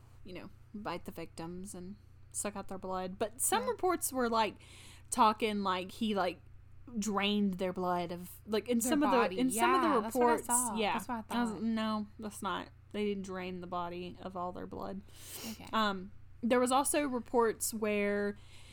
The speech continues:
Speaker 1: they tried to make his wife and him have, like, this wonderful relationship.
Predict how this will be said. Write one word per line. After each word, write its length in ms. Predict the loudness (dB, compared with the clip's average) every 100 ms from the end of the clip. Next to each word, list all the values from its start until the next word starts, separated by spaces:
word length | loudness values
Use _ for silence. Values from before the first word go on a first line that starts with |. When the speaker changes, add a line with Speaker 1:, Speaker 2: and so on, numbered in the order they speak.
| -18 -18 -18 0
Speaker 1:
they 120 | 2
tried 260 | 4 6 6
to 80 | 6
make 400 | 6 6 4 0
his 340 | -4 0 0
wife 640 | 2 6 6 6 2 0
and 120 | -4 -2
him 420 | 0 0 2 0
have, 220 | 0 -2
like, 180 | -2 -4
this 200 | -4 -2
wonderful 760 | 2 4 6 6 4 0 -2 0
relationship. 1080 | 0 0 -2 -4 -6 -6 -8 -6 -6 -6